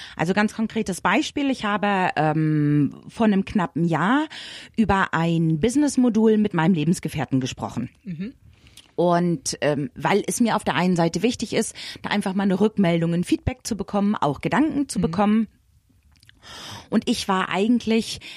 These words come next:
Speaker 1: gedanklich in einer anderen Richtung. Und er hat mich mit seinen Aussagen, mit seinen Fragen, ähm, in eine für mich nicht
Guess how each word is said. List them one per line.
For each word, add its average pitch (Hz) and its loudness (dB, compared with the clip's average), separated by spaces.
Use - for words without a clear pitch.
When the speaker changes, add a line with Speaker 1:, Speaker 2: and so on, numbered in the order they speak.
Speaker 1:
gedanklich 226 2
in 208 2
einer 160 0
anderen 285 2
Richtung. 311 -4
Und 180 -2
er 190 0
hat - -4
mich 233 -2
mit 208 -4
seinen 185 0
Aussagen, 233 0
mit 202 0
seinen 175 0
Fragen, 240 2
ähm, 196 0
in 220 2
eine 196 2
für - -2
mich 220 2
nicht 240 0